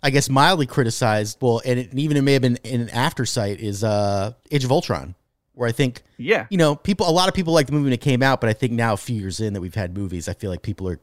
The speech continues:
Speaker 1: giving that a second kind of more critical look.
Speaker 2: Well, it's, it's weird with old Age of Ultron. Like,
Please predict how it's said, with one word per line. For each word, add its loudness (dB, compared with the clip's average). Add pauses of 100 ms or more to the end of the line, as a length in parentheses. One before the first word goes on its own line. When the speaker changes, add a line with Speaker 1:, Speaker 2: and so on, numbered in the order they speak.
(160)
Speaker 1:
giving -2
that -2
a -6
second -6
kind -4
of -8
more -4
critical -6
look. -12 (520)
Speaker 2:
Well, 4
it's, -6 (140)
it's 2
weird 4
with -2
old 2
Age 2
of 0
Ultron. 0
Like, -4